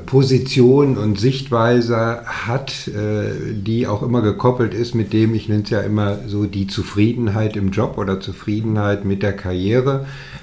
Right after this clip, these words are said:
Ähm, ich sag mal, ähnlich gepaart, wie es bei dir mit dem, äh, Begriff, äh, Spaß ist, aber das einfach auch zu kennen und das einfach auch in seiner Karriere zu verankern. Ja, danke, dass du das so, äh, mit uns geteilt hast.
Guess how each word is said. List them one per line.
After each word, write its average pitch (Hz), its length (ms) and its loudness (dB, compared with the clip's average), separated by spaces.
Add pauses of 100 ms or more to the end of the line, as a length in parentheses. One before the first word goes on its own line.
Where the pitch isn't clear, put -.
(200)
Ähm, 98 600 0 (460)
ich 113 120 -10
sag 104 180 -4
mal, 101 160 -2
ähnlich 104 340 0
gepaart, 95 480 -2
wie 104 60 -2
es 101 100 -4
bei 95 160 -2
dir 98 220 2
mit 98 180 2
dem, 95 460 2
äh, 95 60 -2
Begriff, 95 720 -2 (140)
äh, 95 60 -6
Spaß 95 520 -2
ist, 117 180 0
aber 95 220 -4
das 104 260 -2
einfach 107 500 -2
auch 104 180 -4
zu - 160 -8
kennen 117 440 2
und 95 240 -4
das 123 280 0
einfach 104 420 -2
auch 101 240 -2
in 98 260 -2 (220)
seiner 95 340 0
Karriere 95 560 -2
zu 101 160 -8
verankern. 101 680 -2 (500)
Ja, 107 400 2
danke, 101 260 2
dass 104 220 0
du 110 60 -2
das 104 240 0
so, 107 500 2
äh, 98 180 0
mit 98 240 -4
uns 101 240 -4
geteilt 98 540 -2
hast. 78 260 -8